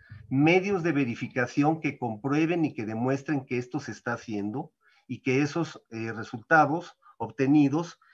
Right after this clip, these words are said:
tienen bases científicas. Entonces, eh, es un sistema estricto que usa estos cuarenta y ocho indicadores y se evalúan aspectos de manejo, aspectos de planeación,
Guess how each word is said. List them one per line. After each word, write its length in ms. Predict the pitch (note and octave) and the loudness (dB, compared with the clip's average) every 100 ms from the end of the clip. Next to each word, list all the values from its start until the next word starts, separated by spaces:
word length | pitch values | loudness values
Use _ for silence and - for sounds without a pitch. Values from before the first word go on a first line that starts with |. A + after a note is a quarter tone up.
| _ - | _ -2
tienen 340 | B2+ C3 B2 | 2 4 4
bases 280 | B2 - G#2+ | 2 2 -6
científicas. 840 | - G2 - G#2+ - E2 D#2+ - _ _ _ _ | -8 -8 -6 -10 -10 -14 -16 -18 _ _ _ _
Entonces, 520 | B2 B2+ C#3 C#3+ - | -4 0 0 0 -2
eh, 260 | A2 G#2+ A2 | -6 -4 -4
es 180 | A#2+ C3+ | -6 -4
un 100 | C3 | -4
sistema 720 | B2 - C3 C3 D3+ D#3+ D#3+ _ _ _ | -6 -4 0 4 4 4 0 _ _ _
estricto 680 | G3+ G#3 - D#3 D#3+ - F#3+ | -6 -4 4 4 4 0 -2
que 160 | A#2+ A2 | 0 -2
usa 280 | C3 - C3+ | -2 0 0
estos 260 | B2+ B2+ | 0 -8
cuarenta 340 | - A2 G#2+ B2 | -2 -2 -2 -4
y 40 | |
ocho 160 | B2+ D3 | -2 -2
indicadores 720 | C#3 D#3 F#3 G3+ G3+ G#3 - _ _ - - | 0 4 6 6 2 -4 -16 _ _ -20 -10
y 80 | D3+ | -4
se 120 | D3+ | 4
evalúan 520 | D3+ D#3 E3 F3+ A3 G3+ | 8 8 8 8 6 4
aspectos 500 | - - - D#3 C3 | 0 -2 -2 0 2
de 100 | B2+ | 6
manejo, 560 | C3+ D3 E3 - F3 | 8 8 6 4 2
aspectos 520 | E3 - C3+ - D3 A#2+ | 2 2 -4 -2 -4 -2
de 80 | |
planeación, 880 | - A#2+ A#2 A#2+ A#2 D#3 D#3+ E3+ F3+ | -2 -2 0 -2 0 4 4 4 0